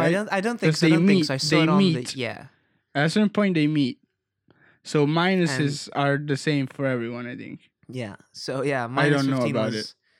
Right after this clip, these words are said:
Speaker 2: but this is a Dwed fact where we don't have to know
Speaker 1: Yeah,
Speaker 2: about
Speaker 1: yeah.
Speaker 2: it at
Speaker 1: Minus fifteen is a lot. 'Cause, uh, okay, just a brief recap. Um, I, when I left f-, Rome to come here to Amsterdam, where I, where I am right now,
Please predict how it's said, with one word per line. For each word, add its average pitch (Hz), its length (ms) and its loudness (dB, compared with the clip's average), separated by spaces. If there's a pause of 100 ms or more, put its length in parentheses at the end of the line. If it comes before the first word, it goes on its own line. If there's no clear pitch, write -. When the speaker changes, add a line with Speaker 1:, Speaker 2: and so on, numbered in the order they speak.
(640)
Speaker 2:
but 147 260 -4
this 156 160 0
is 139 140 -2
a 131 80 -2
Dwed 120 240 -2
fact 120 400 -6
where 104 160 -6
we 101 100 -6
don't 104 160 -8
have 110 180 -10
to - 80 -12
know 104 300 -4 (100)
Speaker 1:
Yeah, 135 180 0
Speaker 2:
about 117 140 -2
Speaker 1:
yeah. 107 60 -6
Speaker 2:
it 113 80 -8
at 110 140 -12 (340)
Speaker 1:
Minus 214 320 0
fifteen 202 380 0
is 139 120 0
a 127 80 0
lot. 117 300 -2 (420)
'Cause, 185 240 4
uh, 180 280 2
okay, 151 280 2
just 175 320 -2
a 180 120 2
brief 175 420 -2
recap. 143 440 -4 (420)
Um, 135 420 0 (220)
I, 147 380 4 (800)
when 175 200 2
I 190 140 2
left 190 400 0 (320)
f-, - 300 -16
Rome 143 960 0
to 127 420 -6
come 131 280 -6
here 135 260 -4
to 110 220 -10
Amsterdam, 131 460 -6
where 110 160 -6
I, 113 280 -8
where 131 200 -6
I 107 80 -6
am 139 480 -2
right 131 180 -8
now, 127 220 -8